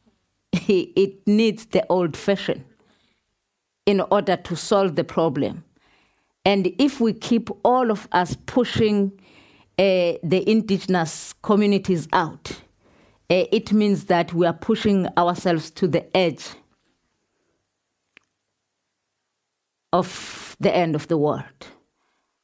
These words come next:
Because these cultural, this way of doing things, as we are living there, we respect the nature. But once the culture is disappeared,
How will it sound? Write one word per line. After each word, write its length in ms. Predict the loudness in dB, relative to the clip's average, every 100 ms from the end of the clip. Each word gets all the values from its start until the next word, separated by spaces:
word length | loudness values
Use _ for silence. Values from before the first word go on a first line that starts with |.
| _ -6
Because 580 | -4 0 0 0 -4 -8
these 380 | -2 2 2 0
cultural, 800 | -2 0 0 0 0 2 0 -2 -6 -8
this 680 | 0 2 2 0 -4 -4
way 280 | 0 2 2
of 240 | 0 -4 0
doing 280 | 0 0
things, 520 | 0 0 0 -4 -8 -20 _
as 380 | 0 2 -2 -8 -2
we 360 | 2 2 2 2
are 100 | 2
living 400 | 2 2 0 0
there, 320 | 2 0 -2 -8 _ _ -2
we 160 | 0 2
respect 800 | 0 -4 -8 0 0 0 -6 -2
the 80 | 0
nature. 380 | 0 -2 -8 -8 _ _
But 220 | 0 2
once 380 | 2 2 2 2
the 120 | 0
culture 600 | -2 0 0 2 0 0 -4 _ _ _ -4
is 160 | -2 0
disappeared, 720 | -2 0 -2 0 0 0